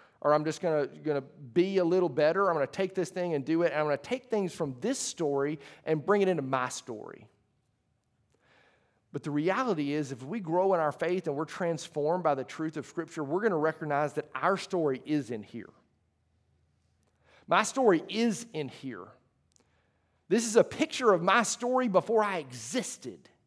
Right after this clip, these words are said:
This is a picture of what God is doing in my heart, in my life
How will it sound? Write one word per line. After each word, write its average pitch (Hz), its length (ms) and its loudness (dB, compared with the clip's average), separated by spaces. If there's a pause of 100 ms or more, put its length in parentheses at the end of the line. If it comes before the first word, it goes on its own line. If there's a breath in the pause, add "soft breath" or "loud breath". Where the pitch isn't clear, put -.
(1040 soft breath)
This 190 100 0
is 180 80 -2
a 208 80 6
picture 180 640 -2 (260 loud breath)
of 165 180 0
what 196 300 2
God 226 380 2
is 180 220 -4
doing 202 340 0
in 165 220 -4
my 214 240 2
heart, 151 400 0
in 156 180 -6
my 214 200 2
life 151 420 2